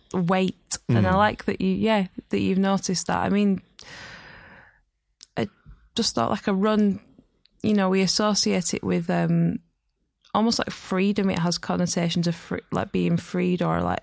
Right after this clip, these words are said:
Speaker 1: escape. But, like, at the same time, for, for me, it was, like, a negative cycle that I was trapped into, and, um, I wanted to try and convey that as well. So,
Speaker 2: Mm.
Speaker 1: yeah.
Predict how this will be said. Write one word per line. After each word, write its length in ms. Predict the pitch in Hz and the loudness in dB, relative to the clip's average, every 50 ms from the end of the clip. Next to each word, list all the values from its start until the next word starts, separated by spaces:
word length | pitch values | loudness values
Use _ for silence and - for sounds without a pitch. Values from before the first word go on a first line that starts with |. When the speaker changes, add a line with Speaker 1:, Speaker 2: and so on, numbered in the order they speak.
| _ - - | _ -12 -6
Speaker 1:
escape. 560 | - - - - - 190 180 170 165 175 - _ _ - - - - - - - - _ _ | -4 -4 -2 -2 -2 0 0 0 -2 -2 -6 _ _ -20 -20 -20 -20 -20 -20 -20 -20 _ _
But, 200 | - - - - - - | -4 -4 -4 -4 -2 -2
like, 240 | 185 180 170 - | -2 -2 -2 -6
at 140 | - - _ | -8 -8 _
the 80 | - 185 | -4 -2
same 280 | - - 196 185 180 | 0 0 0 2 0
time, 300 | 185 - - 196 185 180 | 0 0 0 0 0 0
for, 160 | 175 - - 170 170 | -2 -4 -4 -6 -6
for 240 | 170 - - 185 180 | -6 -4 -2 0 2
me, 240 | 185 185 180 180 | 2 2 2 2
it 120 | 185 - - | 0 -2 -2
was, 200 | - 180 - - | -2 -2 -2 -2
like, 160 | 180 175 - | -4 -2 -2
a 40 | 180 | 0
negative 480 | 170 175 175 170 - 170 - 180 170 | 0 0 0 0 -2 -4 -2 -4 -4
cycle 580 | - - - 175 180 180 170 170 - 185 180 170 | -2 -2 -2 0 0 0 -2 -2 -4 -2 -2 0
that 120 | 170 - - | -2 -2 -2
I 60 | 170 | -4
was 180 | 165 160 156 - | -4 -4 -4 -6
trapped 440 | - - - - - - - - | -8 -4 -4 -4 -4 -4 -6 -4
into, 520 | 185 185 180 175 170 - - 160 156 160 160 | -2 0 0 0 0 0 -2 -2 0 0 -2
and, 220 | 160 165 165 156 165 | -2 -2 -2 -2 -2
um, 260 | 165 165 160 160 - - | -2 -2 0 -2 0 0
I 60 | 180 | 0
wanted 240 | 175 180 175 - - | 0 0 0 0 -2
to 60 | - | -6
try 200 | - - 175 165 | -4 -4 -2 -2
and 140 | 165 165 - | -2 -2 -2
convey 440 | - - 170 165 160 175 170 170 | -2 0 0 0 0 0 -2 -2
that 200 | 170 170 170 - - | -2 -2 -4 -6 -4
as 220 | 175 175 - - | -6 -6 -4 -2
well. 400 | 185 175 170 170 165 165 165 165 | -2 -2 0 0 -2 -2 -2 -2
So, 160 | - 185 - | -4 -2 -2
Speaker 2:
Mm. 240 | 208 165 165 180 175 - | -2 0 0 -2 -2 -2
Speaker 1:
yeah. 340 | 196 190 185 175 175 175 | -2 -2 -2 0 -2 -2